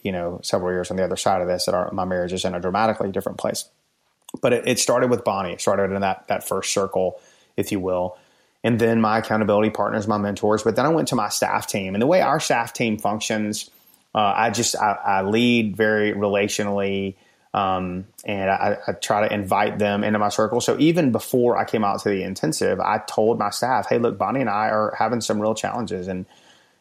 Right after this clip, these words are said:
and we need your prayer." And so they understood why I was taking time off, and they didn't understand all of the specifics, but they definitely understood, um, enough. And so when I came back and began sharing with them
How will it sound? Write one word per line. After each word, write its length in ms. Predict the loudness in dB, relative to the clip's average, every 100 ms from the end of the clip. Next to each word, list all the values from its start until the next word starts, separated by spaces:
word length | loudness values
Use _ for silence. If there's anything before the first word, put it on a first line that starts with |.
| -4
and 240 | -2 0
we 100 | 2
need 200 | 2 4
your 100 | 0
prayer." 320 | 0 0 2
And 160 | 0 -2
so 100 | 0
they 220 | 2 2
understood 520 | 2 0 2 0 0
why 360 | 0 0 2 2
I 140 | 2
was 120 | 2 0
taking 320 | -2 0 -4
time 320 | -2 -2 0
off, 320 | 0 0 0
and 140 | -2 0
they 160 | 2
didn't 180 | 2 2
understand 400 | 2 0 0 -2 -2
all 460 | 0 2 4 2 2
of 320 | 0 0 0
the 260 | 0 -2 -8 _ -14
specifics, 800 | -4 -2 0 0 0 -2 -6 -8 _ _ -4
but 120 | 0
they 100 | 2
definitely 460 | 2 2 2 0 2
understood, 680 | 2 0 2 2 4 2 0
um, 480 | -2 -2 -2 -6 -4 -2
enough. 420 | 0 0 -2 -14 _ _ _ _ _ _ _ _ -20 -6
And 180 | 0 0
so 460 | 2 4 4 2 -4 _ _ _
when 120 | 0
I 140 | 0 0
came 200 | 0 2
back 280 | 0 0
and 100 | -2
began 300 | -2 0 0
sharing 340 | 0 0 0 0
with 220 | -2 -4
them 480 | -2 0 -2 -6